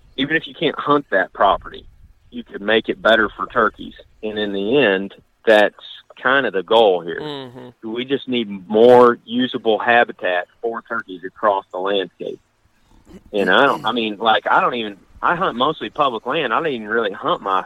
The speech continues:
Speaker 1: family farm in Missouri anymore, but Dad and I are already planning to burn.
Speaker 2: Right.
Speaker 1: Um, here pretty soon. We're also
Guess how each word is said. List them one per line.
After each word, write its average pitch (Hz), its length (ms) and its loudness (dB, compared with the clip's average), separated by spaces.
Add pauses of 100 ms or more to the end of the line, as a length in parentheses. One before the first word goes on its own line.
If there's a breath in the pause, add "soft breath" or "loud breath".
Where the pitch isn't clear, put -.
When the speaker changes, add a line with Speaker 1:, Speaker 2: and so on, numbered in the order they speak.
(120)
Speaker 1:
family 131 360 -6
farm 107 340 -4
in 92 140 -8
Missouri 92 520 0 (400)
anymore, 95 540 -2
but 95 340 2
Dad 120 260 6
and 113 100 -4
I 101 220 4
are 98 200 2
already 104 220 2
planning 117 520 -6
to 101 40 -8
burn. 104 480 -2 (560)
Speaker 2:
Right. 135 240 -6 (160)
Speaker 1:
Um, 95 460 2 (480)
here 110 200 -2
pretty 120 360 -6
soon. 135 360 -8
We're 104 200 0
also 113 540 2